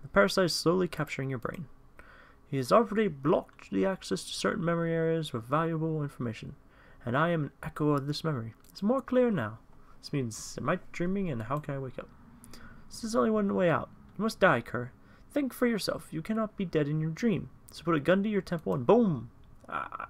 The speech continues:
I can't do that. Aye, alright. This is bad. Then let someone kill you. Listen,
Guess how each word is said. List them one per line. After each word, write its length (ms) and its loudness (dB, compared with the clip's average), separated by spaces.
I 140 -8
can't 280 -12
do 120 -14
that. 180 -14
Aye, 180 8
alright. 460 6
This 160 -2
is 80 -2
bad. 320 6
Then 160 0
let 180 -2
someone 420 2
kill 280 4
you. 200 2
Listen, 380 -2